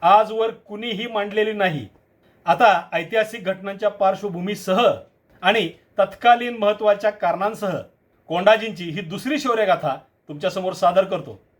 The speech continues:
शककर्ते छत्रपती शिवाजी महाराज, चैत्र शुद्ध पौर्णिमा, हनुमान जयंती दिनांक तीन एप्रिल सोळाशे ऐंशी रोजी रायगडावर निधन पावले. जव्हार,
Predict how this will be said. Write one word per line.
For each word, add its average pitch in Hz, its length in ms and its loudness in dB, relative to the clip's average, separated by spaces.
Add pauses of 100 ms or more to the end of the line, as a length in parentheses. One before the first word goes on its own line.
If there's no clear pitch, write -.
(320)
शककर्ते 262 640 2
छत्रपती 233 440 -2
शिवाजी 208 360 4
महाराज, 175 380 2 (560)
चैत्र 233 360 4
शुद्ध 196 340 -4
पौर्णिमा, 190 540 0 (600)
हनुमान 247 340 2
जयंती 226 480 -2 (120)
दिनांक 190 440 -4
तीन 226 360 -10 (100)
एप्रिल 190 360 -8
सोळाशे 180 400 -4 (100)
ऐंशी 185 280 -2
रोजी 156 360 0 (360)
रायगडावर 190 680 4
निधन 175 280 -6
पावले. 151 300 -4 (640)
जव्हार, 185 360 2